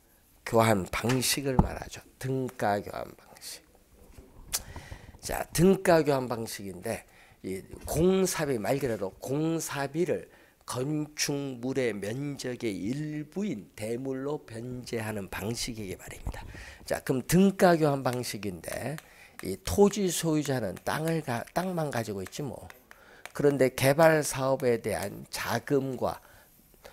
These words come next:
노하우가 없어요. 그래서 누가 한다? 개발업자가 자금을 투입을 하겠죠. 자, 이 개발업자가 이 자금, 개발 사업에 필요한 자금을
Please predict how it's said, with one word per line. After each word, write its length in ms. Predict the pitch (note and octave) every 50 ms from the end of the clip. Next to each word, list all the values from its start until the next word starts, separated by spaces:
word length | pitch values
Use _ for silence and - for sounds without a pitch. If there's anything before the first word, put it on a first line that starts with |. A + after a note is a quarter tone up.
| - _ -
노하우가 800 | - G#2+ A#2+ A#2 A#2 B2 A#2+ - - - C#3+ C#3+ B2+ A#2+ A#2 G2+
없어요. 560 | D#2+ - - - - - - F2+ F2 F2+ G2 -
그래서 420 | - B2 A#2+ A2+ - D3 C3 - - - - - _ _
누가 340 | - A#2 B2 B2 D3 C#3 C3+ C3+ - - - _ _ -
한다? 360 | - A2+ B2 B2+ C#3 D3 D#3+ C#3+ -
개발업자가 1000 | - - C3+ D3 F3 F3 - - - - C#3+ - - - - C3+ A#2 - - - -
자금을 580 | - - - - A2 G#2+ - D3+ B2+ A#2+ A2+ G2+ - -
투입을 400 | - - E3+ E3 D#3 C#3 C3+ A2
하겠죠. 440 | G2+ G2+ E2+ D#2 - - - - - - - - _ - _ - - - - - - - - -
자, 160 | - - D#2+ C#2
이 240 | B1+ D2 G2 G2+ - -
개발업자가 1600 | - B2+ B2+ C3+ D3+ F3+ F#3 F3+ F3 - - - - _ A#2+ - - - - - C#3 A#2 A#2 G#2+ F2 C#2+ C#2 E2 G2 A#2+ C3 - - - - - - - _ _
이 240 | - - F2 E2+ - - - -
자금, 540 | - - - - - B2 - - - - A2+ G#2 - - _ _ _ _ _
개발 360 | - B2 B2+ C#3+ D#3 D3+ D3
사업에 320 | C3 - C#3+ C3 A#2+ B2
필요한 400 | A#2 - - - B2 A#2 G#2 G2 F2
자금을 580 | - - - - G#2+ - - C#3 B2+ B2+ A2